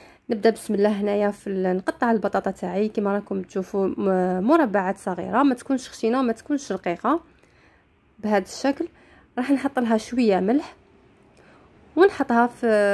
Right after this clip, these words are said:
نقليها، نقليها عادي في، في، في الزيت. نفس الشيء بالنسبه للباذنجان، نقشرو، نغسلو ونقطعو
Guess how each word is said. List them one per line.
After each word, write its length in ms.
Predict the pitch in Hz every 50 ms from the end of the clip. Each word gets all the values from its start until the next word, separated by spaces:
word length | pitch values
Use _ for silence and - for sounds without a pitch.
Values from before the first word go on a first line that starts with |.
| 196 196 - 196 202
نقليها، 500 | 262 330 330 262 220 208 202 208 214 220
نقليها 360 | 214 214 214 220 202 208 208
عادي 360 | 185 180 185 180 180 180 226 240
في، 280 | - - - 208 196
في، 260 | 190 - - 240 226
في 140 | 220 - -
الزيت. 400 | 359 285 - - 214 254 285 - - - - - - - - - - - - - - _ _ _ _ _ _ - - - _ _ -
نفس 380 | 226 226 233 269 277 - -
الشيء 260 | 269 - - - 233
بالنسبه 420 | 214 214 220 220 214 - 196 190 196
للباذنجان، 720 | 196 214 214 190 190 185 180 175 165 - 208 226 240 233
نقشرو، 520 | 233 - 277 - - 226 202 208 226 233 -
نغسلو 540 | 247 247 240 - 220 - - 240 254 269 - -
ونقطعو 580 | 269 262 - - 269 - - 220 240 269 277